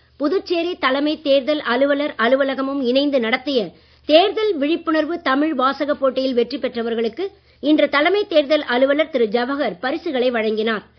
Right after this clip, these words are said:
மக்களவைத் தேர்தல் இம்முறை புதுச்சேரியில் பசுமை தேர்தலாக அமையும் வகையில், வாக்குப்பதிவு நாளன்று புதுச்சேரி வாக்காளர்கள் வாக்குச்சாவடிக்கு நடந்து வந்து வாக்களிக்க வேண்டுமென அவர் கேட்டுக் கொண்டார். ரெட்டியார்பாளையத்தில் உள்ள தேர்தல் துறை அலுவலகத்தில் நடைபெற்ற இந்நிகழ்ச்சியில்,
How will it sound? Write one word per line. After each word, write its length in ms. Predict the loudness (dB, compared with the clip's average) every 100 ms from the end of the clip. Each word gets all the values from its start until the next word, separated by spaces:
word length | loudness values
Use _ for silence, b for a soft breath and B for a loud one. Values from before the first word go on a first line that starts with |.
| b b b
மக்களவைத் 480 | -2 0 0 0 0
தேர்தல் 320 | -2 -2 0
இம்முறை 300 | 0 2 0 -2
புதுச்சேரியில் 680 | -4 -6 -2 0 0 -2
பசுமை 420 | -4 -4 -4 -4 -2
தேர்தலாக 460 | -2 0 -2 0
அமையும் 360 | -2 -2 -2 -2
வகையில், 380 | -2 -4 -4 -6 b b b
வாக்குப்பதிவு 640 | 0 0 0 -2 0 2 2
நாளன்று 480 | 2 2 0 -4
புதுச்சேரி 500 | -4 -6 -4 -4 -2
வாக்காளர்கள் 640 | -2 -2 -2 -4 -4 -4 -2
வாக்குச்சாவடிக்கு 800 | -2 -2 -6 -4 -2 -2 -4 -4
நடந்து 440 | -4 -2 -2 -2
வந்து 240 | -2 -2 -2
வாக்களிக்க 480 | -2 -2 -4 -2 -2
வேண்டுமென 380 | -2 -2 -4 -6 b b b
அவர் 260 | -2 -2
கேட்டுக் 320 | 0 0 0 -4
கொண்டார். 360 | -2 -2 -4 -8 b b b
ரெட்டியார்பாளையத்தில் 800 | 0 2 0 2 2 2 -2 0
உள்ள 160 | 0
தேர்தல் 440 | 2 4 4 4 -2
துறை 200 | 0 0
அலுவலகத்தில் 560 | 2 0 0 -2 -2
நடைபெற்ற 520 | -2 -2 -2 -4 -2 -2
இந்நிகழ்ச்சியில், 640 | 0 0 0 -2 -2 -2